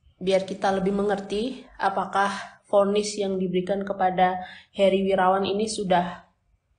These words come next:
adil ataukah belum untuk para korban, malam ini saya akan mengundang peneliti dari Institute for Criminal Justice Reform, Mbak Geno-,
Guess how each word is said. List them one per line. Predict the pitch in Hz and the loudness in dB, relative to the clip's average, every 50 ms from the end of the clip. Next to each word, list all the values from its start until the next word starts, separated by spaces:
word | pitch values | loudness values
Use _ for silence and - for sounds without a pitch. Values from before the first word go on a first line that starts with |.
| _ _ _ _ | _ _ _ _
adil | - 185 180 170 185 208 254 - - - - - _ _ _ _ _ _ _ _ _ _ _ _ _ _ _ | -4 -4 -2 0 0 0 0 0 -2 -6 -14 -18 _ _ _ _ _ _ _ _ _ _ _ _ _ _ _
ataukah | - 196 190 196 - 196 190 190 180 - 190 185 185 190 185 | -4 -4 -4 -2 0 0 0 0 0 0 -2 -2 -2 -4 -4
belum | 196 185 190 190 214 285 311 - - | -2 0 0 0 0 -2 -4 -4 -6
untuk | - 226 220 214 214 214 208 202 202 - - - | -6 -6 -6 -4 -2 -2 -2 -2 -2 -6 -4 0
para | 208 196 190 190 190 196 | 0 2 2 2 0 0
korban, | 202 190 185 190 226 247 285 320 330 311 - - - - _ _ _ _ _ _ _ _ _ _ _ _ - | 0 0 0 2 2 2 2 2 0 -2 -8 -14 -20 -20 _ _ _ _ _ _ _ _ _ _ _ _ -4
malam | - 202 202 208 202 | -2 0 0 0 0
ini | 202 208 214 247 254 | 0 0 0 0 0
saya | 254 254 233 220 214 214 202 202 202 | 0 0 0 2 2 2 2 0 -2
akan | 202 - 196 196 196 196 196 196 196 196 | -2 0 0 0 0 0 0 0 0 0
mengundang | 196 196 196 196 196 196 190 185 190 202 214 240 262 277 269 - | 0 2 2 2 0 0 0 2 2 2 2 2 0 -2 -2 -4
peneliti | 233 220 214 214 208 202 202 - 254 254 | -6 -6 -6 -6 -8 -8 -8 -8 -6 0
dari | 214 208 208 208 208 202 202 202 185 - 202 | 2 2 2 2 0 -8 -10 -10 -10 -10 -10
Institute | 214 - - 214 214 _ _ _ - 269 269 269 - - - - _ | -12 -14 -18 -20 -20 _ _ _ 2 4 4 4 2 -6 -14 -18 _
for | _ - 233 220 214 214 214 208 - - | _ -2 2 4 6 4 4 2 -2 -8
Criminal | - - 214 220 226 226 220 214 214 208 190 | -4 -4 -2 -2 -2 -4 -4 -4 -4 -4 -2
Justice | - 202 196 - 208 208 202 - | -2 -2 -4 -2 -8 -8 -8 -8
Reform, | - 202 - - - 208 220 247 269 294 311 311 - _ _ _ _ _ _ _ _ _ _ | -12 -12 -10 -2 2 2 4 4 2 -2 -4 -6 -10 _ _ _ _ _ _ _ _ _ _
Mbak | - 214 185 180 175 - - 175 175 180 | -6 0 2 2 2 2 0 -4 -4 -2
Geno-, | 196 190 190 196 196 196 196 202 202 - - | 0 0 2 2 0 0 0 -2 -2 -6 -10